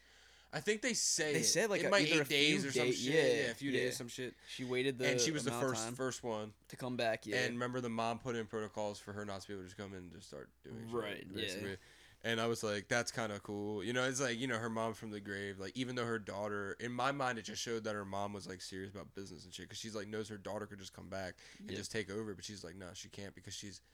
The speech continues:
Speaker 1: doesn't know for her own good, basically." 'Cause it's five years is a fucking long time to just be gone.
Speaker 2: And she didn't even know it was gonna be five years. It could've
Speaker 1: You
Speaker 2: been,
Speaker 1: don't even
Speaker 2: like,
Speaker 1: know when it could be.
Speaker 2: twenty.
Speaker 1: That, five years is probably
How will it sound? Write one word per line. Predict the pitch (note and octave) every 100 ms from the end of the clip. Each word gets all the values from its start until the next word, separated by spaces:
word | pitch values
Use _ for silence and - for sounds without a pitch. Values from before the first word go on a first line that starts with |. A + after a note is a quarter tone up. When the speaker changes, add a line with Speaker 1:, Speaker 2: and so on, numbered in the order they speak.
| - - -
Speaker 1:
doesn't | C3+ A#2 A#2
know | A#2
for | G#2 G#2+
her | G#2 G#2
own | F#2+
good, | G2 F#2
basically." | D2+ D#2 - D2
'Cause | A2
it's | A#2 C#3
five | F3+ C#3 G#2+
years | C#3 B2+
is |
a | G#2
fucking | - C3 A2
long | G#2 A2+ F#2+
time | A#2 A2+ F#2+
to |
just | E3+ -
be | G2
gone. | G2 G#2 A#2+ G#2+
Speaker 2:
And | D3+
she | D#3+
didn't | F3
even | E3 C#3+
know |
it |
was | C3+
gonna | B2+ A#2+
be | G#2+ C3
five | A2 G#2 E2+
years. | G2+ -
It |
could've | D3+ C3+
Speaker 1:
You | G#3
Speaker 2:
been, |
Speaker 1:
don't | G#3
even | F#3+ D#3+
Speaker 2:
like, | D#3+
Speaker 1:
know | D3
when | B2+ D3+
it | A#2
could | A#2
be. |
Speaker 2:
twenty. | A#2+ A#2+ A#2+
Speaker 1:
That, | B2 B2+
five | D3 D#3 G3
years | A3+
is | F3
probably | F#3+ E3